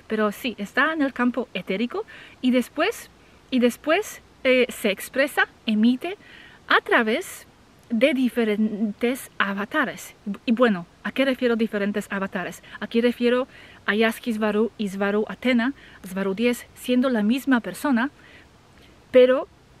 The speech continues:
en diferentes avatares. Es la misma alma, es la misma, la misma conciencia, eh, que se, que, que, que está emitiendo su ser a través de Yaski y a través de Svaru Atena.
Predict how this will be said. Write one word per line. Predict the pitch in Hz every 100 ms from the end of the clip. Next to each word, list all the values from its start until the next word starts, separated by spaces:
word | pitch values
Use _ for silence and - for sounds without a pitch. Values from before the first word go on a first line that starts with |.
| -
en | 240
diferentes | 226 214 220 240 247 240 - - - -
avatares. | 214 202 202 180 - - - - - - - - - -
Es | 277 247
la | 240
misma | 247 381 392 381 392 - -
alma, | 320 349 262 277 - - -
es | 226
la | 220
misma, | 220 302 381 392 403
la | 269 240
misma | 311 381 370
conciencia, | - 254 - 277 330 294 - 254 415 - - - - - - -
eh, | 254 247 240 -
que | 285
se, | 254 - 330 349 - -
que, | 285 269 -
que, | 277 262
que | - - 262
está | - - 392 -
emitiendo | 302 285 254 311 381 285 233 247 440 - - - -
su | - - 233
ser | - 233 233 392 - - - - - - - -
a | 247
través | 330 349 330 277
de | 262
Yaski | 214 214 - 320 - -
y | 240
a | 220
través | 220 208 226 240
de | 226 214 214
Svaru | 208 202 202 208
Atena. | 208 - 208 190